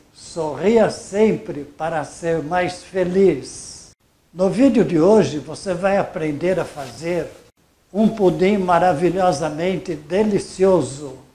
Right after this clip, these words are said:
Pudim de milho de latinha. Rápido e fácil de fazer.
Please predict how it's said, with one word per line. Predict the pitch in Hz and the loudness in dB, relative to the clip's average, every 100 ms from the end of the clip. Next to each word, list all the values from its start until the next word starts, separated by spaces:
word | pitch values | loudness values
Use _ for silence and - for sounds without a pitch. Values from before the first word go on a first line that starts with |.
| _ _ _ _ | _ _ _ _
Pudim | - 196 147 220 247 | 6 6 6 6 6
de | 202 208 | 8 6
milho | 180 170 220 240 220 208 | 6 4 4 6 6 6
de | 196 - 202 | 4 2 4
latinha. | 196 170 - - 240 214 185 160 147 139 135 135 - _ _ _ _ _ _ | 4 2 0 0 4 4 4 2 0 -6 -10 -16 -20 _ _ _ _ _ _
Rápido | - 151 196 226 226 208 220 220 - | -14 -2 2 2 0 2 4 2 0
e | 170 | -6
fácil | - 214 214 - 175 | -4 -2 -2 -2 -4
de | 175 | -4
fazer. | - 175 156 131 202 202 139 | -2 -4 -4 -4 0 0 -2